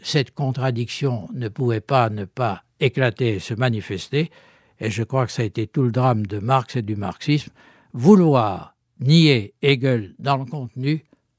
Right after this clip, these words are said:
en gardant sa forme. Même si on a dit qu'on avait remis la dialectique sur ses pieds, en réalité, l'acte de pensée marxien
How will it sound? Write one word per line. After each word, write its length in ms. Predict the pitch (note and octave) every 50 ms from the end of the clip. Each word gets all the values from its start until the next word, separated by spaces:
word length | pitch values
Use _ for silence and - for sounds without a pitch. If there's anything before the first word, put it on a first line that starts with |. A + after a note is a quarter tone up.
| _ _ _ _ -
en 100 | D3+ C3+
gardant 340 | C3 C#3 B2 A#2 B2+ C3 A2
sa 200 | F#2+ A#2+ B2+ -
forme. 340 | - G#2 F2+ D2 - - - _ _ _ -
Même 300 | - C#3 F#3 A3+ A3+ G#3+
si 320 | - - - G3 G3 F#3+ - _ _ _ _ _ -
on 140 | - D3 D3
a 120 | C#3+ C#3+
dit 160 | C3 E3 E3 -
qu'on 180 | D#3 C#3+ C#3
avait 260 | C#3+ C#3 B2 C3+ C3+ B2+
remis 220 | A#2+ C3 D3 D3+
la 240 | B2+ B2+ B2+ A2 - _ _ _ -
dialectique 500 | C3+ C3+ C3 C3 C3 A#2 - C#3 G#2+ -
sur 220 | - - B2+ G#2 -
ses 140 | - C3
pieds, 320 | A#2 - D3 D#3 D#3+ E3+ _ -
en 140 | F3+ F3+
réalité, 720 | D#3 D3+ D3+ D3 C#3 B2 A#2+ A#2 - - C#3 C#3 D#3 D#3 _ _ _ _ _ _ _ -
l'acte 400 | - C3 C#3 C#3+ B2+ - - -
de 80 | C3 A2+ _ -
pensée 880 | C3 C3 C3+ B2+ A#2+ - - C3+ B2+ A#2+ A2+ G#2+ G#2 G2 G#2+ B2 A#2+ B2
marxien 640 | B2+ C#3 B2+ G#2+ - - - - C3 B2 A2 -